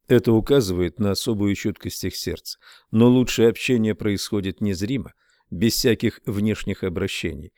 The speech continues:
когда нить сердца соткана в прошлых веках. Чаще соединяет ближайшее к учителю звено. Зов и отклик — основы общения.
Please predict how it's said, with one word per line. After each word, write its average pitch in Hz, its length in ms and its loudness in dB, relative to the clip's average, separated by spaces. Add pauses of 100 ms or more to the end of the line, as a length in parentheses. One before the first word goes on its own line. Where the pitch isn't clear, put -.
(260)
когда 104 320 4
нить 101 180 2
сердца 127 420 -2
соткана 85 500 -6
в - 100 -20
прошлых - 460 -4
веках. - 460 -8 (540)
Чаще 143 580 2
соединяет 104 760 2
ближайшее 107 680 -2
к - 100 -12
учителю 95 480 -4
звено. 85 400 -6 (480)
Зов 127 460 0
и 110 80 2
отклик — 85 540 -4 (260)
основы 127 540 2
общения. - 720 -8